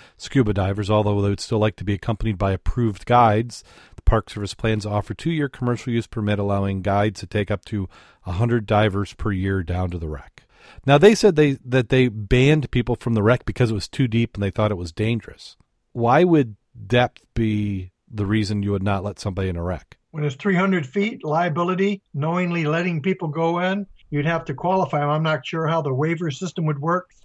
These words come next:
Speaker 2: It's like, like the sport depth, I think, for, for the preserves. Why is it a hundred and thirty feet? Because that's a sport depth limit. And they are basically encouraging you to die, correct?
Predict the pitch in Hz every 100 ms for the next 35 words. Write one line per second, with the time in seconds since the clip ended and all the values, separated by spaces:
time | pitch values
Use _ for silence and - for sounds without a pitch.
0 | _ - 135 170 165 - 170 156 147 135
1 | - 175 170 165 185 - 165 180 175 -
2 | 147 139 143 _ 151 139 135 - 135 156
3 | 143 170 175 202 - - 147 160 156 170
4 | 156 147 170 170 160 180 175 135 185 220
5 | _ _ - 147 143 156 156 147 127 202
6 | 151 160 156 151 147 131 127 _ - 147
7 | 147 147 127 175 165 143 185 226 226 185
8 | 175 165 165 220 302 214 170 160 190 226
9 | 165 147 202 285 214 175 - 131 185 -